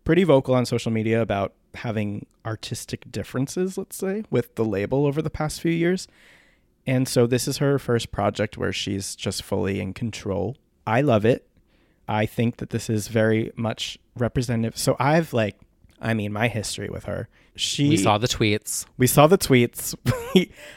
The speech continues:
Speaker 1: I, since two thousand eleven, I premiered a song from her. Went back when she was like, thank you. Let's give it up for me.
Speaker 2: Give it up for Tinashe Mumus.
Speaker 1: Uh, um, this was back when she was dancing in a tunnel to Britney, and I was like, "Oh,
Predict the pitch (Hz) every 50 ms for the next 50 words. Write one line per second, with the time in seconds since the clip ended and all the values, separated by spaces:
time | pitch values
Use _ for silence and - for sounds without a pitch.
0 | - _ _ _ - 123 123 127 135 143 151 - 139 - 135 123 - - - -
1 | 143 143 156 156 139 143 120 - - 104 101 101 104 110 120 123 101 104 90 82
2 | 92 107 113 - _ _ _ _ _ 113 113 - - 110 113 110 107 104 95 -
3 | - 104 104 101 104 101 - 104 95 95 - - - - _ _ _ _ - 123
4 | 120 - - 123 123 - 139 131 - 139 123 120 113 107 - 107 107 - - -
5 | _ _ _ _ - - - - - - - - _ - - _ _ - 131 127
6 | 135 147 - - 113 87 92 98 - - 113 - - - 135 131 143 147 - -
7 | 131 131 143 131 107 - - _ - - - - - 143 151 160 170 - 196 196
8 | - 214 208 180 196 202 - 269 226 214 208 202 208 214 233 277 294 294 285 277
9 | 277 269 269 269 - - - 214 180 185 180 170 175 170 175 - - _ _ -
10 | 151 135 156 156 - 208 165 151 135 123 139 135 123 139 147 139 120 104 127 120
11 | 127 127 - 135 131 127 120 127 - - - 120 113 110 110 110 107 113 - -
12 | _ - 113 107 107 104 104 104 104 107 - - _ _ _ - - - 127 127
13 | 117 101 98 101 104 - - 110 104 95 - 120 - - 110 104 101 101 101 101
14 | 101 104 101 110 113 - - 113 123 123 117 104 95 95 -